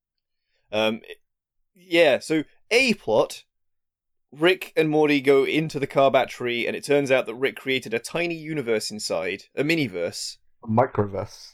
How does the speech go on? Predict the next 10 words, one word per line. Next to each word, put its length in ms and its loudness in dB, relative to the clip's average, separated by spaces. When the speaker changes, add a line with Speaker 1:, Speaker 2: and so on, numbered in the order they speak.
Speaker 1:
Uh, 480 -2
oh 60 4
yeah, 100 6
sorry, 180 -2
it's 80 -8
the 80 -8
microverse, 760 -2
uh, 520 2
which 260 0
is 240 -4